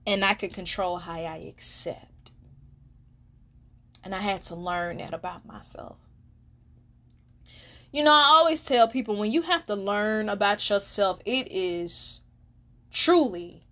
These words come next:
uncomfortable. Because you can be thinking A, B, C, but in actuality, you're really at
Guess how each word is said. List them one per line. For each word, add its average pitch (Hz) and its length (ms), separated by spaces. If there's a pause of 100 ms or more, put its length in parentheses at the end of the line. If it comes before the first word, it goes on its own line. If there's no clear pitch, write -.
(440)
uncomfortable. - 800 (840)
Because 247 400
you 330 140
can 277 180
be 240 100
thinking 208 760 (600)
A, 240 140
B, 196 200
C, 240 520 (1300)
but 202 160
in 208 140
actuality, 202 1120
you're 185 160
really 202 500
at 175 360